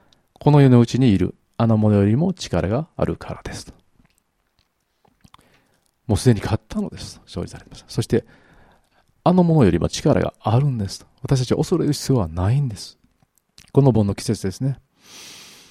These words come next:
いろんな習慣とかそういうものも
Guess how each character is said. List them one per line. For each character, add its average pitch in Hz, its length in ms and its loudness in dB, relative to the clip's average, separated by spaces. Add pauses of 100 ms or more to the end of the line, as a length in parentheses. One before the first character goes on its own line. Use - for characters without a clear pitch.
(140)
い 139 80 4
ろ 135 80 8
ん 131 40 0
な 131 80 6
習 151 180 4
慣 139 180 2
と 107 120 -2
か 90 120 0
そ - 160 -2
う - 20 4
い 117 80 4
う 113 120 0 (320)
も 127 120 2
の 107 120 2
も 107 340 0